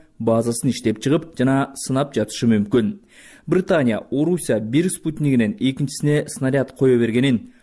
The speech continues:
анын сыныктары башка мамлекеттик космостук системасына жана спутникке коркунуч жаратышы мүмкүн деп билдирди. Лондон Москваны мындан кийин ушул сыяктуу сыноолорду токтотууга чакырды.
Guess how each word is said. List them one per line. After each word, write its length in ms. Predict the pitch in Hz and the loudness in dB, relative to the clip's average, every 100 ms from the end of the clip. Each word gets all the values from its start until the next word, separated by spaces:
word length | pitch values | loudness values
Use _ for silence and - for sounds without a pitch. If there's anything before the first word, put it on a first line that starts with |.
| _ | _
анын 220 | - 113 120 | -2 0 0
сыныктары 460 | 143 143 160 175 | 0 -2 0 0
башка 420 | 139 123 120 - | 2 0 -2 -2
мамлекеттик 600 | 175 143 120 120 - 143 - | -2 0 0 -2 -4 -10 -4
космостук 580 | 156 156 180 156 185 | -2 -2 -2 -2 -4
системасына 640 | - 120 - 147 165 185 175 | -4 -4 0 0 0 0 0
жана 300 | 170 190 190 - - | 2 0 -2 -16 -18
спутникке 580 | - 147 175 175 160 | -8 -2 0 0 0
коркунуч 560 | 175 - 160 147 143 147 | -2 2 0 2 -2 0
жаратышы 560 | 147 120 - - 135 127 | 0 0 -2 0 2 2
мүмкүн 400 | 139 151 123 107 | -2 -2 0 -2
деп 140 | 104 117 | -2 0
билдирди. 400 | 110 113 131 113 - _ - - | 0 2 0 -2 -12 _ -20 -4
Лондон 500 | 113 151 135 101 - _ _ - | 0 2 0 -2 -6 _ _ -8
Москваны 440 | 98 - 117 139 | -6 -4 0 2
мындан 380 | 151 110 107 135 | 2 2 2 0
кийин 280 | 165 180 - | 2 2 0
ушул 280 | 123 123 190 | -6 -4 -2
сыяктуу 340 | 190 160 - 160 | 0 0 -2 -8
сыноолорду 720 | 165 143 117 110 139 143 - | -2 2 2 2 2 -2 -6
токтотууга 480 | 170 147 127 107 107 | -6 -6 -6 -4 -2
чакырды. 500 | 107 104 - 127 107 | -2 -2 0 0 -2